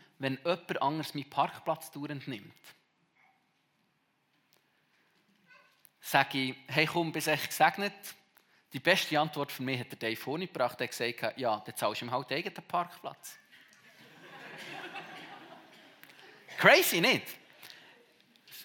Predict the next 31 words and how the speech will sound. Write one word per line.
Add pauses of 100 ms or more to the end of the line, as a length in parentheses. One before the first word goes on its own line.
(100)
Lassen
wir
das
mal
noch
nachkommen.
Crazy,
finde
ich. (800)
Recht
crazy. (420)
Aber
so
wie
ich
die
Bibel
verstehe,
ist
das,
was
die
Bibel
sagt,
immer
wieder. (920)
Hey,
ertragt
das
ungerechte
Leiden.